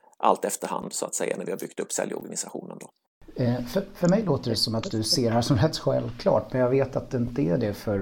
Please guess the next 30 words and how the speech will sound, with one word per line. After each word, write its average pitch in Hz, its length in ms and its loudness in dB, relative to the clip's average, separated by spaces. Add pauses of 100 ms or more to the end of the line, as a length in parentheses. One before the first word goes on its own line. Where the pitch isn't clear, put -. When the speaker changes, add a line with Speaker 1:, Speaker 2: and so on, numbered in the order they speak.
Speaker 2:
många 95 380 -2
tjänsteföretag. 98 880 0 (180)
Eh, 101 300 2 (180)
för, - 420 -2
för - 120 0
jag 131 80 2
tolkar 120 320 0
det 120 60 2
som 104 160 -2
att 104 100 -2
de 107 100 -2
här 123 220 2
har 113 120 0
varit 98 540 -2
säljare 98 640 0 (360)
på 117 100 0
heltid. - 800 -2 (600)
Eh, - 60 -6 (500)
de 98 120 -2
här 98 320 -4
entreprenörssjälarna, 113 1400 2 (160)
<laughs> - 140 -16
unga 117 300 2
entreprenörssjälarna 110 840 -2
som - 160 -6
ni 98 80 -2
tog - 200 -10
in 95 100 -4
som 104 160 -8
säljare. 120 520 0